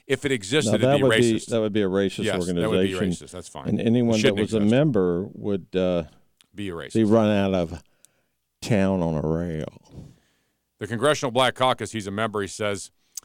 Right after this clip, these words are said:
Speaker 1: quote, "Intellectually, if people continue to pursue this nation to become perfected, then I see nothing wrong with that. I mean, it was designed, I think they said, to form a more perfect union." I don't think they were talking about the things that unite us there, Davis.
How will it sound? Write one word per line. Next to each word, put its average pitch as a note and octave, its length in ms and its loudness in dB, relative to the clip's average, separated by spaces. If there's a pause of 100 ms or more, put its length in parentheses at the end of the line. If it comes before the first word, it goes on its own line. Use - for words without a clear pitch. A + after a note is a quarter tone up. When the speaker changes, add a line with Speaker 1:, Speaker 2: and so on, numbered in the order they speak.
(600)
Speaker 1:
quote, F#3 260 0
"Intellectually, F3 500 0
if C3 80 -4
people F3+ 220 -8
continue C#3 360 -6
to A2+ 40 -8
pursue C3 280 -6
this A#2 200 -6
nation A2+ 260 -8
to G#2+ 60 -12
become G2 320 -12
perfected, G#2 640 -8
then A2 80 -10
I A#2+ 80 -8
see D3+ 160 -12
nothing D#3+ 260 -10
wrong D3 220 -8
with G#2+ 120 -12
that. A#2+ 300 -12
I C#3 80 -6
mean, E3 220 -2
it D#3+ 120 -6
was C#3+ 160 -2
designed, C3+ 640 -6
I G2+ 120 -10
think G#2+ 240 -10
they F#2+ 120 -10
said, F#2 300 -10
to G#2 40 -10
form C3 220 -6
a A#2+ 60 -4
more A2 140 -4
perfect A2+ 380 -10
union." A#2+ 300 -8 (1120)
I F3 60 -4
don't D3 180 -6
think D#3+ 220 -6
they C#3 140 0
were A#2 100 -2
talking B2 460 -4
about F#2+ 560 -6 (800)
the A#2+ 140 -6
things C3+ 320 -4
that G#2+ 160 -6
unite G2+ 440 -4
us - 280 -12
there, F2+ 320 -8
Davis. E2 640 -14